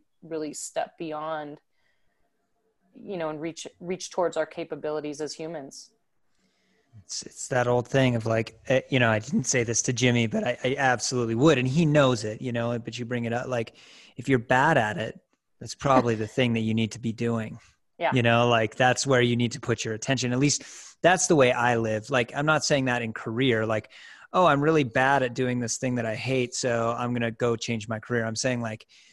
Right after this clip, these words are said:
Speaker 2: turn into your weaknesses, um, and that, and, and they become strengths, right? So
Speaker 1: you have to do it in sport. I mean, if you're, you know, you're bad at doing, you know, shooting free throws, you're a basketball player, you've gotta practice that because
Speaker 2: Exactly.
Speaker 1: it's part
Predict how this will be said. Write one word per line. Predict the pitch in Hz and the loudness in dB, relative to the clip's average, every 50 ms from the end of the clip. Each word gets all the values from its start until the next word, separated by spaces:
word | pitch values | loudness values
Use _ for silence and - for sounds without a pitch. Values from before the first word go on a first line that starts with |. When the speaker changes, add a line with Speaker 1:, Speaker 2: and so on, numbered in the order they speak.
| _ _ _ | _ _ _
Speaker 2:
turn | - - 175 170 | -2 0 2 2
into | 156 147 135 117 127 123 | 2 2 2 0 0 0
your | 113 110 110 | 0 0 -2
weaknesses, | 110 123 139 139 - - 120 107 - - - 110 107 104 104 104 - - - _ _ _ _ _ - - | 0 -2 -2 -2 -2 -4 -4 -4 -4 -4 -6 -6 -8 -8 -8 -8 -8 -10 -12 _ _ _ _ _ -12 -8
um, | - 110 110 107 107 107 107 110 - - | -6 -4 -4 -4 -4 -6 -8 -10 -10 -8
and | 120 117 120 | -4 -2 -2
that, | 120 120 123 - - - | -2 -2 -4 -8 -12 -10
and, | 131 123 127 139 - | -8 -8 -8 -8 -8
and | 143 131 127 | -6 -2 -2
they | 120 | -2
become | 113 123 117 - - - 151 127 110 101 | -2 -2 -6 -6 -2 0 0 0 0 -2
strengths, | - - - 147 123 107 - - _ - - - 120 | -6 -2 -2 -2 -2 -2 -6 -12 _ -14 -12 -8 -6
right? | 113 113 117 - - - _ _ _ _ _ _ _ _ | -4 -4 -4 -6 -8 -12 _ _ _ _ _ _ _ _
So | - - - 117 110 - - | -14 -10 -8 -6 -8 -6 -6
Speaker 1:
you | 208 220 233 | -6 -2 2
have | 233 247 254 254 254 | 4 4 4 2 0
to | - 202 | -6 -4
do | 226 226 220 | 0 2 2
it | 214 202 | 2 2
in | 196 185 | 0 -6
sport. | - - - 165 160 160 180 196 - - | -8 -6 -2 0 2 2 2 0 0 -2
I | 190 | -4
mean, | 185 185 185 185 185 | -4 -4 -4 -4 -6
if | 175 - - | -6 -4 -2
you're, | 202 196 196 196 190 - - | 0 0 2 0 0 -2 -4
you | 196 180 | -8 -6
know, | 165 165 170 - | -6 -6 -6 -6
you're | - - 185 180 170 - _ - 180 - _ | -4 -4 -4 -4 -6 -8 _ -18 -18 -4 _
bad | 190 180 180 185 190 | 4 4 6 6 4
at | 185 185 | 2 0
doing, | - 190 185 180 175 175 175 170 - 185 | -4 -8 -6 -6 -6 -8 -8 -10 -10 -10
you | 185 180 | -6 -4
know, | 170 165 170 180 - - - - - _ | -4 -4 -4 -6 -8 -14 -20 -20 -20 _
shooting | - - 208 185 185 | -8 -6 -6 -6 -6
free | - - 202 214 208 | -6 -4 -4 -4 -4
throws, | - - 170 165 160 175 | -2 -2 -2 -2 0 0
you're | 180 170 | 0 2
a | |
basketball | 185 180 196 190 - 185 165 151 | 2 2 2 0 -2 -4 -6 -6
player, | - - 170 160 147 147 | -4 -6 -6 -6 -4 -6
you've | 151 160 170 151 | -6 -6 -2 2
gotta | 180 170 170 | 2 2 2
practice | - - 208 214 - 175 - - | 4 2 2 2 0 -4 -6 -4
that | 151 139 - - - - | -4 -4 -4 -6 -8 -10
because | - 180 - 196 - | -10 -8 -4 -4 -4
Speaker 2:
Exactly. | 170 117 120 120 110 107 | -2 2 2 2 2 4
Speaker 1:
it's | 101 | 4
part | 185 185 185 190 185 - | 4 4 4 2 2 -2